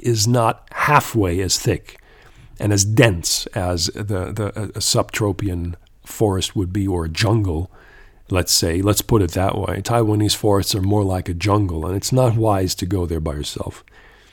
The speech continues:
um, basically because of poisonous spiders and, and snakes and stuff like that. I don't think you find much else there. It was told and rumored once that you had monkeys up there in, in, in the mountains. It could be that they have been in,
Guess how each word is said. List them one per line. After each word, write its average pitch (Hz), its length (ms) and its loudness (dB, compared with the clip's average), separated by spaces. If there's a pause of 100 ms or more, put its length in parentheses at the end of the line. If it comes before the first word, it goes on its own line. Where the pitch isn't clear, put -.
(760)
um, 80 360 -6
basically - 420 -2
because 104 260 0
of 92 120 0
poisonous 95 380 2
spiders 85 560 0
and, 78 240 -6
and 80 160 -8
snakes 85 320 -4
and 101 140 -10
stuff 95 180 -4
like 95 180 -6
that. 101 180 -6
I 135 40 2
don't 165 160 6
think 135 200 2
you 123 80 0
find 117 360 2
much 98 220 -2
else 90 200 0
there. 82 240 -6 (800)
It 151 60 4
was 160 180 4
told 220 340 6
and 151 180 6
rumored 143 380 8
once 104 320 0
that 101 160 -2
you 104 140 -2
had 104 200 0
monkeys 101 440 -2
up 80 160 -8
there 80 200 -4
in, 82 120 -4
in, 85 280 -6
in 85 100 -6
the 87 60 -4
mountains. 90 420 -4
It - 140 -12
could 175 220 4
be 156 100 8
that 135 160 4
they 131 120 2
have 117 160 2
been 117 120 0
in, 92 140 -2